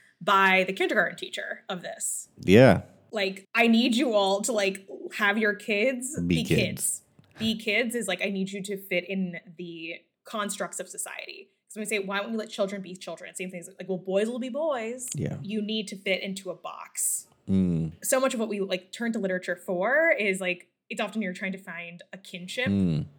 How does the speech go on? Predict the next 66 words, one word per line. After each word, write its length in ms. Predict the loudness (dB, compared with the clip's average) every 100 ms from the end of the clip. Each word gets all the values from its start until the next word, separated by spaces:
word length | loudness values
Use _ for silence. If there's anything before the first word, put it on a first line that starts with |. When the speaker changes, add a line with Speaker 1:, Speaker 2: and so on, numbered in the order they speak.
| -8
Speaker 1:
and 160 | -6 -4
everyone 440 | -2 -2 -2 -4
to 100 | -6
a 20 |
certain 140 | -10 -12
extent 220 | -12 -14
feels 160 | -14 -12
like 80 | -14
an 60 | -16
outsider. 260 | -16 -14 -10
No 120 | -6
one 200 | -6 -6
feels 220 | -8 -12 -14
like 100 | -14
they're 120 | -16
in 80 | -16
the 120 | -16
inside. 340 | -14 -12 -12 -14
That's, 180 | -14
like, 180 | -14 -12 -2
every 360 | -2 0 -2
single 640 | 0 -2 0 2 2 2 0
book 300 | -2 -2 -2
that, 180 | -8 -8 -16
or 120 | -8
movie 460 | -2 0 2 0 -2 -10
or 80 | -12
T 220 | -12 -12
V 80 | -10
shows, 200 | -8 -10
like, 100 | -10
about 160 | -10
a 40 | -10
popular 460 | -6 -6 -4 -4
girl 240 | -4 -4 -4
is 60 |
like, 100 | -6 -16 -18
"She's 200 | -8 -4
actually 340 | -4 -2 -4
super 400 | -2 -2 -2 -2
lonely 400 | -4 -4 -6 -8 -8
on 100 | -8
the 140 | -8 -8
inside." 580 | -8 -6 -4 -2 -2 -2
Speaker 2:
Mm-hmm. 260 | 0 -2 -4
Speaker 1:
It's 120 | -6
sometimes 400 | -6 -4 -6 -2
more 240 | 0 2 0
lonely 200 | -2 -6
to 60 | -8
be 80 | -10
surrounded 540 | -10 -10 -12 -12 -10
by 140 | -10
people 280 | -10 -10 -8
than 220 | -6 -8
to 100 | -8
be 140 | -6 -6
by 160 | -6
yourself. 680 | -10 -8 -6 -4 -4 -6 -10 0
Speaker 2:
Yeah. 300 | 4 6 6
Speaker 1:
Right? 200 | 4 2
It's 120 | 2
always 260 | 2 2
the 80 | -2
same 360 | -2 -2 -2 -6
thing. 360 | -6 -8 -10